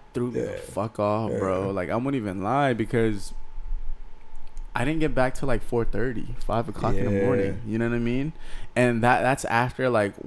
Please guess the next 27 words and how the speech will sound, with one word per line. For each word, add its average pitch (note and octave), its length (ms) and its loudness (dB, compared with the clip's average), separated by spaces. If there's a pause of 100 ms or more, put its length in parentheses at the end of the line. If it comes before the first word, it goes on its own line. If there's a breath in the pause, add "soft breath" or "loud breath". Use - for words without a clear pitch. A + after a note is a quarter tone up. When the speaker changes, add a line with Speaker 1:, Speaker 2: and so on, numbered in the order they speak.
(140)
Speaker 1:
working A2+ 680 -2
pretty A#2 220 -2
much G#2 460 -4 (920 soft breath)
since G#2 480 -6
two A2+ 320 -2
o'clock A2 600 -2 (300)
nonstop. G#2+ 760 0 (180)
You A2 140 -2
know? A2 280 -2 (1400)
Yeah, G2+ 120 -12
that A2 160 -10
fucked G2 240 -10
me F#2 160 -10
up. G#2+ 180 -8
How A#2 120 0
was A#2+ 80 0
your, A2 220 2
Speaker 2:
Dude. A#2 120 6
Speaker 1:
how D3+ 100 10
was D3+ 100 12
your, - 560 10
Speaker 2:
<laughs> - 40 -4
Speaker 1:
how C#3+ 100 6
was D3 140 10
your F3 160 8
weekend, C#3+ 360 4
Blob? C3+ 300 2